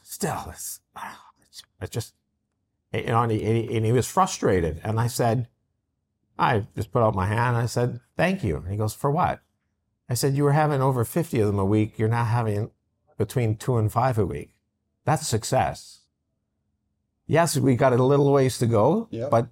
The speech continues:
Speaker 1: that is success. You're doing a, you've done a great job."
Speaker 2: Hmm.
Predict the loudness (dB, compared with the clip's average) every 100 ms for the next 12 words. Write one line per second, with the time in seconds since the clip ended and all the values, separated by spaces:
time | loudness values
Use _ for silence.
0 | _ 0 2 0 -2 -4 -6 -2 0 0
1 | -2 -18 _ -2 0 2 0 0 -2 -4
2 | _ _ -4 -4 0 0 0 0 0 -2
3 | 0 0 2 -2 -6 _ _ _ _ _
4 | _ _ _ _ _ _